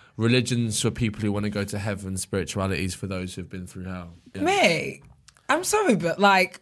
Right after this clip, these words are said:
Speaker 2: are your lips made out of asbestos? I've, like, been nursing my coffee for a little bit. I'm, like,
Speaker 1: Yeah.
Speaker 2: blowing it. And you just,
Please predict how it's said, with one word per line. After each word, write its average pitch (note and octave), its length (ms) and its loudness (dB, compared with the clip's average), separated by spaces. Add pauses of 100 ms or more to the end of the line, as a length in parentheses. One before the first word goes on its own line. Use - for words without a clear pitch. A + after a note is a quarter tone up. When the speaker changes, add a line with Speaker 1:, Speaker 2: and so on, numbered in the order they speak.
Speaker 2:
are A#3 80 6
your F4 280 8
lips F4+ 380 4
made F3 240 4
out E3 160 0
of E3+ 140 0
asbestos? F3 960 0 (260)
I've, D4+ 280 6
like, D4+ 320 4
been A#3+ 240 4
nursing C4+ 440 4
my F#3+ 220 6
coffee D#3 360 -2
for D#3 160 -6
a D#3+ 40 0
little D#3+ 200 -4
bit. D#3 200 -2
I'm, F3 160 0
like, F3 220 2 (600)
Speaker 1:
Yeah. G3+ 220 -2
Speaker 2:
blowing G3 340 6
it. E3+ 280 -2 (480)
And G3+ 100 4
you A#3 180 6
just, G#3 340 0